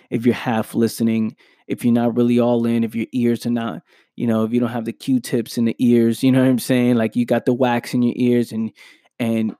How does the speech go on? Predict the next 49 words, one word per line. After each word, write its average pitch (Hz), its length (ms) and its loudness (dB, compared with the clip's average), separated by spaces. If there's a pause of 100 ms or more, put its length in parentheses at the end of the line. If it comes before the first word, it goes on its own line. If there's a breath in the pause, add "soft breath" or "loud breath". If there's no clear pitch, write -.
you 120 220 0
know, 110 160 0
you're 113 220 -2
used 120 300 0
to 117 60 -2
basic 117 460 -2
level 117 280 0
information, 113 760 -2
this 123 200 0
will 123 80 0
be 117 140 0
very 123 300 4
hard 117 320 0
for - 140 -6
you 113 100 0
to 110 180 -6
understand. 113 540 -4
But 113 120 -6
if 110 120 -8
you're 120 140 2
a - 20 0
fan 117 320 -4
of 113 60 -4
mine, 110 400 -4 (400 soft breath)
I 110 100 -2
know 113 160 4
you, 113 300 0
you 113 160 0
would 110 160 -4
kinda 117 360 0
understand 113 600 -2
and 110 100 -2
get 110 180 -4
what 117 140 -6
I'm 107 140 -4
saying. 113 440 -2 (320 soft breath)
If 120 140 -8
you're 113 140 2
a - 20 2
new 147 160 6
listener, 131 400 2
you 117 80 0
can 120 160 -4
go 113 180 0
back 107 360 -8
and 110 80 -6
check - 240 -10
it 110 80 -6
out, 107 240 -6